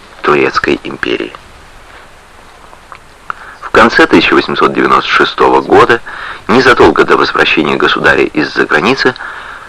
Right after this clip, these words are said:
в Константинополе был погром армян, а ранее этого избиение армян в Малой Азии.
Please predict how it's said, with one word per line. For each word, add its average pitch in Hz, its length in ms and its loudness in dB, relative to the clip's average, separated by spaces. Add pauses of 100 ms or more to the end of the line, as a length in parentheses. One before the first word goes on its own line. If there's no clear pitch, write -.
(220)
в - 100 -16
Константинополе 117 800 2
был 120 180 4
погром 113 640 2
армян, 73 580 0 (360)
а - 100 2
ранее - 460 -2
этого 127 420 0 (580)
избиение 123 840 2
армян - 440 0 (220)
в - 140 -6
Малой 67 500 0
Азии. - 440 -2